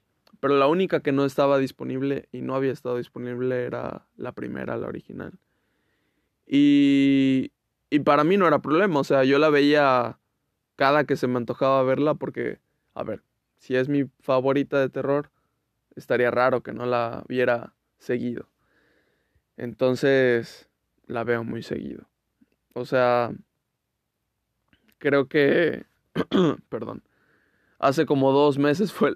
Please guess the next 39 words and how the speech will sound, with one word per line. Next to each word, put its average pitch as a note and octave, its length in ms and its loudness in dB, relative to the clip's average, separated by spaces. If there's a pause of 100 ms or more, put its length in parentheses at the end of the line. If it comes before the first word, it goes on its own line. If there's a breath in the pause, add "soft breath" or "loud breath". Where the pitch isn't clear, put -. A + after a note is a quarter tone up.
fue C3+ 140 2
la C#3 80 4
última C#3 340 2
vez B2+ 180 0
que, B2 460 -2 (240)
que C3 100 -2
la A#2+ 160 0
vi. D3+ 260 -2 (1040)
Y, B2 920 -6 (380)
y C3 80 -6
fue C#3 160 2
cuando D3 200 2
estuvo, C3+ 720 2 (420)
seguía C3+ 480 2
en B2 120 0
H B2 200 -4
B A#2+ 100 -4
O A2+ 40 -8
Max. - 360 -18 (800)
Entonces, D#3+ 760 2
pues C#3 220 -4
eso, B2+ 200 -4
no C#3+ 120 2
era F3+ 180 4
problema C#3 400 0
para C3 160 0
mí C3 160 -2
que C3+ 100 -4
no B2+ 120 -4
estuviera B2+ 320 -2
en B2+ 60 -8
ninguna B2+ 280 -6
plataforma, D#3 580 -4
yo C3 160 2
de B2 80 -2
todos A#2+ 280 -6
modos B2+ 260 -8
la - 100 -4
veía. F3 400 -2